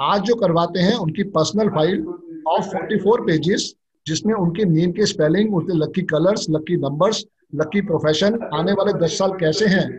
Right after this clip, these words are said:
ये सारी चीजें साथ में दी जाएंगी। तो वो file का beneficial बहुत है। आप एक बारी जब उसको देखेंगे तो आपको समझ में आ जाएगा आपकी life में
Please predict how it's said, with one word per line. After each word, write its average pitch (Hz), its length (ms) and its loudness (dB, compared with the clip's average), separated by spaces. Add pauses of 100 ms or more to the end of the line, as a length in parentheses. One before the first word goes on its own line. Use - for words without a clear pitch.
(300)
ये 196 60 4
सारी 208 400 0
चीजें 214 300 2
साथ 175 300 0
में 185 180 2
दी 175 120 2
जाएंगी। 131 480 -2 (600)
तो 170 60 -4
वो 202 160 4
file 196 400 2
का 220 320 2
beneficial 180 600 0
बहुत 160 340 2
है। 127 120 -4 (960)
आप 202 240 2
एक 180 160 0
बारी 185 240 2
जब 175 180 0
उसको 185 240 0
देखेंगे 180 540 2
तो 160 120 -2
आपको 160 120 -2
समझ 170 220 0
में 208 140 2
आ 165 100 2
जाएगा 175 240 2
आपकी 185 340 0
life 160 420 -2
में 208 260 -2